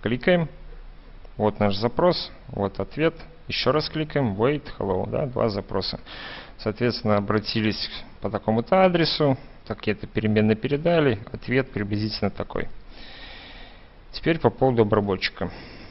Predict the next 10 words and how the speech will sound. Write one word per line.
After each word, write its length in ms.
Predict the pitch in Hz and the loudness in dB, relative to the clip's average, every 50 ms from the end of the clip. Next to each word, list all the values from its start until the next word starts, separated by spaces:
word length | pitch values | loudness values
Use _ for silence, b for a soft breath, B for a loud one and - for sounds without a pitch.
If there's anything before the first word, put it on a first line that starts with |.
| B B B B B B B B B - | B B B B B B B B B -6
Уберём 360 | 110 104 107 107 107 104 101 | -4 0 0 2 2 2 2
комментарий. 640 | - 123 127 139 151 - - 175 170 160 156 - - B B B B B B B B B B B - - - - - - - - - - - | 0 0 -2 -2 -2 2 4 4 4 4 4 2 0 B B B B B B B B B B B -20 -20 -20 -20 -20 -20 -20 -18 -14 -8 -4
Когда 200 | - 110 117 113 | 0 6 6 8
у 40 | 113 | 8
нас 160 | 110 104 - | 6 4 2
придёт 340 | - 117 107 110 113 107 - | 0 0 2 2 2 2 2
ответ, 340 | 135 - - 180 175 165 - | 0 2 2 2 2 2 4
мы 140 | 117 139 | 2 2
перезагрузим 640 | 127 - 120 110 104 101 107 104 110 110 104 104 104 | 2 2 0 0 2 0 0 0 0 0 0 0 -2
страницу. 520 | - - - 104 104 98 - - 104 104 | -2 -4 -2 0 0 0 -2 -4 -6 -8